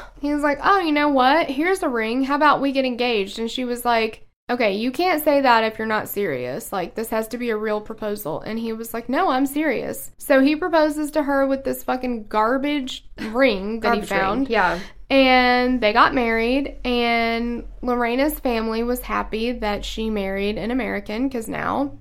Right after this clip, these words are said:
Speaker 1: she can stay. She said when they were dating, everything was happy. Things were good. But that changed immediately when they got married. John could not keep a job. They ended up buying a small house, but when he got discharged from the Marines,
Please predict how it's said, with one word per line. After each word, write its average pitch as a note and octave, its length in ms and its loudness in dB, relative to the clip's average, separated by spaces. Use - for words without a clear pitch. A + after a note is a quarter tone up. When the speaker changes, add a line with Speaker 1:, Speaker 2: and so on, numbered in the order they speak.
Speaker 1:
she - 220 -12
can C#4 200 0
stay. - 440 0
She - 200 0
said E4+ 180 2
when D#4+ 100 2
they D4 100 6
were B3 140 4
dating, F4+ 420 4
everything C#4+ 480 2
was C4 320 0
happy. F#3+ 480 -2
Things A3+ 400 -4
were A#3+ 100 -4
good. - 440 -6
But B3+ 540 8
that B3+ 680 4
changed B3+ 420 2
immediately B3 600 0
when G#3+ 140 -2
they G#3 100 -4
got G#3 220 -2
married. F#3+ 480 -6
John A3+ 500 4
could G#3+ 240 -8
not F3+ 240 -4
keep B3 240 -6
a C#4+ 60 -2
job. C4+ 680 4
They B3 140 4
ended B3+ 160 2
up B3+ 160 0
buying B3 280 6
a A#3+ 40 -4
small C4 340 2
house, A3 480 -2
but G3+ 160 -2
when A#3+ 100 0
he A#3+ 100 0
got A#3 220 0
discharged A#3+ 460 -2
from A3+ 180 -6
the G#3+ 80 -4
Marines, A3+ 840 -2